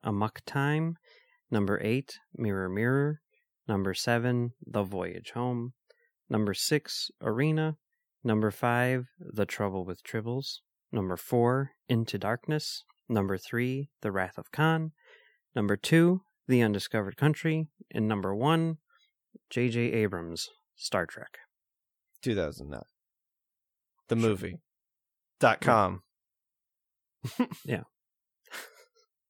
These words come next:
Speaker 2: <laughs> Ah, well, that was it. The, the final list of Standard Orbit one point oh.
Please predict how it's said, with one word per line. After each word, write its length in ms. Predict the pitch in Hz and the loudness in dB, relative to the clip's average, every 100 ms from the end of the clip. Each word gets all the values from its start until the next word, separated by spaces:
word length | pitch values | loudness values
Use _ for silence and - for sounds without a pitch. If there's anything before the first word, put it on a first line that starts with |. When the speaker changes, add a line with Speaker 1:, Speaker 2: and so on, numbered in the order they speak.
| _ _ _ | _ _ _
Speaker 2:
<laughs> 60 | - - - - - - _ _ _ _ _ _ _ | -20 -20 -20 -20 -20 -20 _ _ _ _ _ _ _
Ah, 440 | 139 135 113 98 113 | -6 -4 -4 -6 -6
well, 120 | 120 | 0
that 160 | 139 156 | 6 6
was 160 | 170 | 6
it. 180 | 165 110 | 4 2
The, 220 | 107 104 92 | 0 -2 -4
the 140 | 92 | -6
final 600 | - - 160 160 160 151 | -8 6 8 10 8 4
list 540 | 135 139 131 - - - _ _ | 4 4 2 -2 -6 -12 _ _
of 140 | 110 107 | -2 -2
Standard 380 | - 127 113 113 | 0 2 2 2
Orbit 260 | 113 107 | 2 2
one 180 | 95 98 | 0 -2
point 240 | 95 98 92 | -2 0 0
oh. 260 | 87 90 | -2 -4